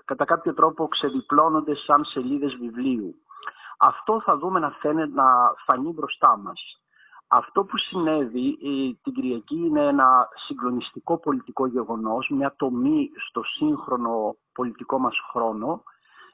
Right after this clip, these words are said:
και καθορίζεται, κατά τη γνώμη μου, όχι τόσο από την μεγάλη αριθμητική νίκη της Νέας Δημοκρατίας,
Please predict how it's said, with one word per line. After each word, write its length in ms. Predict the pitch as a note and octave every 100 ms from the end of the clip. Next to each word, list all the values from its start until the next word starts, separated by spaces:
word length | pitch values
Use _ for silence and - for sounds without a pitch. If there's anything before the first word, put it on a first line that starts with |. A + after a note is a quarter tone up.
| _
και 100 | D#3+
καθορίζεται, 680 | D3+ - C#3 F3 F#3+ F#3+ F3+
κατά 240 | - D#3+
τη 80 | C#3+
γνώμη 340 | C3+ C#3 C#3+
μου, 260 | C3+ C3 -
όχι 360 | - F3 - -
τόσο 600 | - F#3 E3+ - C#3+ B2+ -
από 380 | B2 B2 C3 C3
την 460 | C3+ C3 C3 B2+ -
μεγάλη 720 | C3 B2+ - D3 D3+ D3 B2
αριθμητική 720 | A#2 - C3+ A#2 - - D4+
νίκη 460 | C3+ D4 D#4 -
της 200 | - A2+
Νέας 300 | B2 C3 B2 -
Δημοκρατίας, 880 | A#2 - G2+ - G2 F#2+ D3 -